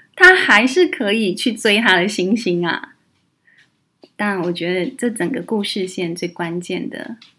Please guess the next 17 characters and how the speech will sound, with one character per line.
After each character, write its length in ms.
就 120
是 380
他 160
有 160
一 140
个 340
从 340
头 300
到 300
尾 340
都 180
相 400
信 320
他 260
的 140
妈 280
妈。 140